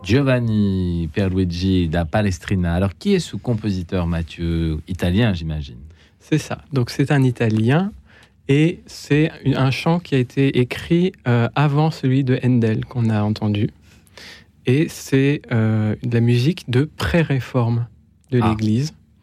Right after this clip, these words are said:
Speaker 1: D'accord.
Speaker 2: Donc, en fait, on a une réforme dans l'Église catholique, et notamment qui est importante dans la musique, parce que les instruments de musique étaient considérés comme profanes, et donc non admis dans les édifices religieux.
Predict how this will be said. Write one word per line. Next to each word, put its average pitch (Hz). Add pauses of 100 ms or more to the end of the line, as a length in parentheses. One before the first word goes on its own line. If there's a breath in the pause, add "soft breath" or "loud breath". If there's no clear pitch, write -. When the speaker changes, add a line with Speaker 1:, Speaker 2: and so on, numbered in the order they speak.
(180 loud breath)
Speaker 1:
D'accord. 80
Speaker 2:
Donc, 131 (120)
en 117
fait, -
on 117
a 117
une 120
réforme 123
dans 113
l'Église 113
catholique, 110 (100)
et 113
notamment 147
qui 127
est 117
importante 147
dans 123
la 117
musique, 113 (440 soft breath)
parce 120
que 165
les 131
instruments 135
de 127
musique 135
étaient 123
considérés 120
comme 113
profanes, 127 (800 soft breath)
et 120
donc 151
non 156
admis 147
dans 160
les 127
édifices 127
religieux. 120